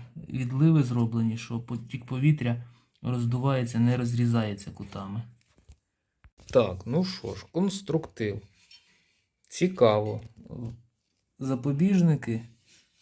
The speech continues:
зроблені двохповерховим ярусом. Знизу один запобіжник, потім проставочка і другий запобіжник. По сто п'ятдесят ампер, два запобіжнички. Що ще цікавого? Ну, компоновка, звичайно, да, тут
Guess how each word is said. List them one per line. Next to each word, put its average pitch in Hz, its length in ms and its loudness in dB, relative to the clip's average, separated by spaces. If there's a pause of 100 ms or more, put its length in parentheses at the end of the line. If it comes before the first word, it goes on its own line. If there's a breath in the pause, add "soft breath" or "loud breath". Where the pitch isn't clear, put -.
зроблені 143 720 2
двохповерховим 123 1300 -2
ярусом. 135 880 0 (100)
Знизу 127 440 0
один 143 300 2
запобіжник, 185 800 2
потім 120 340 -2
проставочка 131 800 -2
і 123 60 2
другий 123 300 0
запобіжник. 104 760 -6
По 120 140 -12
сто 147 220 -4
п'ятдесят 123 520 -6
ампер, 120 400 -4
два 117 220 -2
запобіжнички. 104 880 -14 (1040 soft breath)
Що 143 200 -4
ще 120 200 -4
цікавого? 98 680 -6
Ну, 147 240 0
компоновка, 127 680 0
звичайно, 107 580 -4
да, 101 160 0
тут - 140 -14